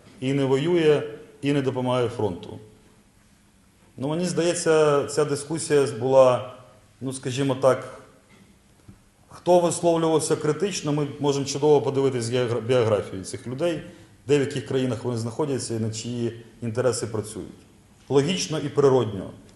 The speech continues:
Служи або допомагай. І зрозуміло, що і служити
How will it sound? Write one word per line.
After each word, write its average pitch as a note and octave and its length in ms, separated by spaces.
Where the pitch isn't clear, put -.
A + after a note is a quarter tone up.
Служи C#3+ 640
або A2+ 240
допомагай. B2 580
І A#2+ 40
зрозуміло, D3 540
що C3 500
і C#3+ 40
служити C#3+ 760